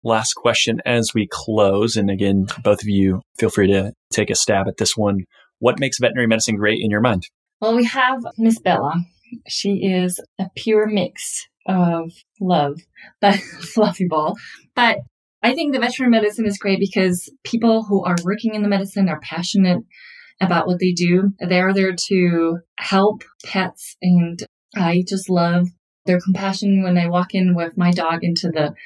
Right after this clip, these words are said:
Speaker 2: practice, when they ask me questions and they're willing to help. And they're very smart people, and I respect them with my whole heart. I just hope that we can, me and Jimmy can help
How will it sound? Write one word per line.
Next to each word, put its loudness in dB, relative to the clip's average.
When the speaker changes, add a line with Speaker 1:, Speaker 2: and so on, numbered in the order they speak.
Speaker 2:
practice, -2
when -4
they -4
ask -4
me 0
questions -2
and -2
they're -2
willing 4
to -8
help. -2
And -2
they're 2
very 0
smart 0
people, -2
and 2
I -2
respect -10
them 4
with -2
my 2
whole 0
heart. 0
I 0
just -6
hope -2
that 2
we 2
can, -2
me 4
and 4
Jimmy 0
can 2
help 0